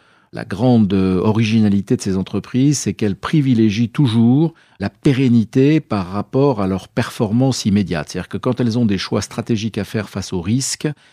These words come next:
elles privilégient toujours la pérennité plutôt que la performance immédiate, ce qui effectivement correspond à cet horizon de long terme, euh, qu'on associe souvent effectivement aux entreprises familiales. Il y a une très belle phrase qu'on cite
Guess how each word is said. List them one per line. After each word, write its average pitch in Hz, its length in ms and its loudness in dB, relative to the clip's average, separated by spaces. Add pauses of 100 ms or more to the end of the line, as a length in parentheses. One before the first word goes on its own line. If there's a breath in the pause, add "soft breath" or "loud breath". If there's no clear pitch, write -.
(140 soft breath)
elles 104 140 -2
privilégient 107 480 -2
toujours 117 320 -2
la 98 80 -2
pérennité 101 600 0
plutôt 113 340 -2
que - 100 -6
la 95 60 -4
performance 98 500 -4
immédiate, 101 380 0
ce - 140 0
qui 139 260 0
effectivement 120 720 0 (400 loud breath)
correspond 110 600 0
à 101 60 2
cet - 360 -6
horizon 113 400 2
de 95 80 2
long 98 160 2
terme, 120 480 2
euh, 87 200 2
qu'on 85 240 -4
associe 92 460 -4
souvent 110 460 0
effectivement 101 720 -2 (400 loud breath)
aux 90 140 -2
entreprises 92 440 -4
familiales. 92 340 0
Il 80 40 -4
y 82 40 -4
a - 20 -2
une 82 100 -4
très - 160 -8
belle 87 160 -4
phrase 104 340 -2
qu'on 90 160 -6
cite - 440 -2